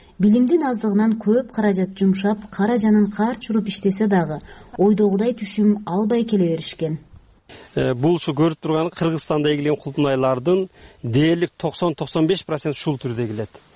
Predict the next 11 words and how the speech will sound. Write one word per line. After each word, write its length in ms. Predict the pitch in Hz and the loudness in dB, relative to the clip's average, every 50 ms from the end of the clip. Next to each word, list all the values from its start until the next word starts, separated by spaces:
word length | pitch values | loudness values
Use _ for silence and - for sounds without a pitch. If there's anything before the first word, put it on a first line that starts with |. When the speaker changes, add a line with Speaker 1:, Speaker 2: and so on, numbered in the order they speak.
| - - - - - | -20 -18 -16 -6 -2
Speaker 2:
Биз 140 | 135 131 | 0 0
бир 140 | 123 156 170 | 2 2 0
гана 180 | 156 151 147 139 | 0 0 -2 -2
тамчылатма 460 | - 156 151 - 170 151 - 160 151 | -4 -6 -4 -4 -4 -4 -2 -4 -6
система 300 | - - - 165 156 151 | -4 -2 -2 0 2 2
койгонбуз, 380 | 151 156 143 160 180 214 254 202 | 2 0 0 -2 -2 -2 -2 -2
аларда 280 | 156 151 151 143 143 - | 0 0 0 0 -2 -4
тамчылатма 460 | - 160 156 - 175 151 - 156 156 | -4 -6 -4 -4 -4 -4 -2 -2 -4
система 320 | 139 - - 170 175 196 196 | -4 -4 -2 0 0 2 2
да 100 | 208 208 | 2 0
жок, 140 | 226 262 | 0 -2